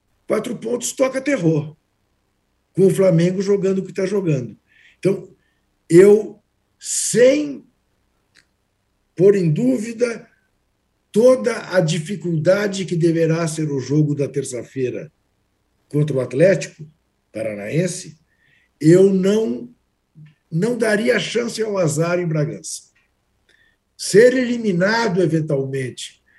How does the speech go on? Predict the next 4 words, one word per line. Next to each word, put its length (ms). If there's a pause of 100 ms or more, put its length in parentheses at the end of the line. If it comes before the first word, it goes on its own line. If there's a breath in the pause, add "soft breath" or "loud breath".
(160 soft breath)
numa 260
semifinal 840
de 140
Libertadores, 960